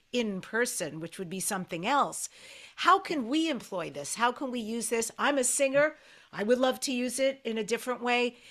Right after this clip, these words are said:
But people even who don't sing, who would like to tone and chant and switch up frequency, what do you recommend?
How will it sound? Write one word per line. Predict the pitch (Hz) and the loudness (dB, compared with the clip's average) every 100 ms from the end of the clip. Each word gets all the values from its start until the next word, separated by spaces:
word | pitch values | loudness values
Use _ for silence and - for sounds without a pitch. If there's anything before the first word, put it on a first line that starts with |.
| - - | -4 -2
But | 269 | -2
people | 311 320 339 320 | -2 -4 -4 -6
even | 269 269 294 | -4 -4 -4
who | 285 | -2
don't | 285 349 330 | 0 0 0
sing, | - 202 | -6 -6
who | 190 | -4
would | 208 | -2
like | 208 202 | -2 -4
to | 196 | -8
tone | - 262 247 208 170 | -8 -4 -4 -4 -6
and | 175 | -8
chant | - 247 233 202 185 | -6 -2 -2 -4 -8
and | 170 165 - - | -10 -12 -16 -16
switch | - - 294 285 269 | -6 -2 0 0 0
up | 214 | 0
frequency, | - 262 - 208 180 147 | -2 -4 -2 -2 -2 -4
what | 151 226 | -2 0
do | 277 | 0
you | 277 | 2
recommend? | 233 196 202 185 208 180 - | 0 0 -4 -6 -6 -6 -10